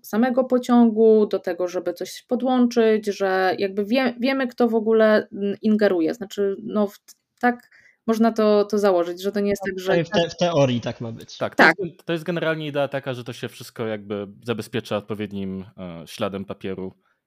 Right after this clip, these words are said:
Speaker 3: że w każde-, każdego typu, typu zmiany są odnotowywane i ten
Speaker 1: Mhm.
Speaker 3: papier jest podpisywany przez osoby i to jest jakby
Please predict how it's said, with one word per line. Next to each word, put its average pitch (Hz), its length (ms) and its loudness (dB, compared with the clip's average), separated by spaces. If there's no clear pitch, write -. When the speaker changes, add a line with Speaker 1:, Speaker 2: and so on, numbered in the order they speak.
Speaker 3:
że 107 140 -12
w - 160 -20
każde-, 113 380 -8
każdego 117 300 -6
typu, 110 180 -10
typu 120 320 -10
zmiany 110 240 -4
są - 120 -14
odnotowywane 117 800 -6
i 110 80 -8
ten 120 120 0
Speaker 1:
Mhm. 220 140 4
Speaker 3:
papier 127 120 2
jest 120 140 -2
podpisywany 123 560 -2
przez 104 200 -10
osoby 104 400 -4
i 110 60 -8
to 127 80 -4
jest 120 140 -4
jakby 107 260 -6